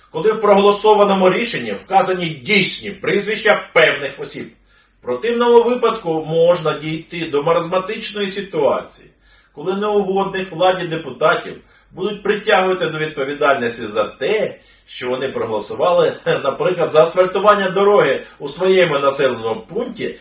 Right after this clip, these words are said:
а потім проїхали цією вже заасфальтованою дорогою на своїй особистій машині.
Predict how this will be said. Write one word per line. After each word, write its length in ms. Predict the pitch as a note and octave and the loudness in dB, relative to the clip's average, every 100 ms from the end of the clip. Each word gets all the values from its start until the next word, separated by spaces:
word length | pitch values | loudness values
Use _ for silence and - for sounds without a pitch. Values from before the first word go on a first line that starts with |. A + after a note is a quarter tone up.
| - - | -18 -4
а 140 | G3 | 2
потім 320 | C4 B3+ B3+ | 2 2 0
проїхали 520 | B3 B3 B3 A3+ A3+ | 2 2 2 -2 -4
цією 680 | A3+ A3 F#3 A#3 A#3+ D#3+ - - - | -2 -4 -4 0 0 0 -4 -12 -18
вже 200 | - E3+ | -4 -2
заасфальтованою 840 | E3 F#3+ G3+ G#3 G#3 F#3+ D#3 C#3 | 2 4 4 4 4 4 6 2
дорогою 540 | B2+ E3 F#3+ F3+ E3+ - _ _ | 4 6 6 2 -2 -6 _ _
на 120 | G#2 | -10
своїй 400 | A2+ G#2+ A2+ B2 - _ | -6 -6 -2 -2 -4 _
особистій 680 | - - G2+ F#2 F2+ G2 F#2 F#2 | -18 -14 -12 -12 -16 -18 -20 -16
машині. 480 | - G3 D#3 - | -12 -10 -10 -14